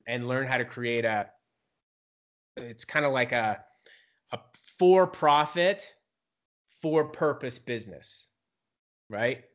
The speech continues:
So it's like, it's like a charity, because it's something, if you imagine, like, what are charities really about, right? It's, there's a purpose, there's a, there's a deep purpose behind it. It's a laser focused purpose, right? And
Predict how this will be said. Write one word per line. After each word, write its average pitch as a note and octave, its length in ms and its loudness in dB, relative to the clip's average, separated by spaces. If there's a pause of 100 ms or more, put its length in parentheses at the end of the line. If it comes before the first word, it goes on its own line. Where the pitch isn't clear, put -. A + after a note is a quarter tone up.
(480)
So A#2+ 400 2
it's A#2 160 -6
like, D3 380 0
it's E3 160 -4
like D#3+ 140 2
a D#3 40 2
charity, D3+ 480 2
because D3+ 300 -4
it's C3 160 -10
something, D3+ 440 -4 (160)
if C#3 140 -14
you E3 160 2
imagine, G3 500 2
like, D#3+ 300 -2
what E3 240 0
are F3 80 2
charities D#3 560 -2
really C#3 220 -4
about, A2+ 340 -4
right? A2+ 200 -4
It's, A#2 260 -8 (100)
there's A#2+ 180 -8
a A#2 80 -4
purpose, C#3+ 600 -2
there's A2+ 240 -6
a, G#2+ 240 -6 (280)
there's A#2 160 -8
a A#2 60 -4
deep D3 400 -2
purpose C#3 400 -2
behind B2 380 -2
it. G2+ 100 -6
It's G#2 160 -8
a A#2 60 -2
laser C#3+ 460 2
focused C3+ 540 -2
purpose, - 640 -8 (600)
right? B2 380 0 (480)
And C#3+ 340 0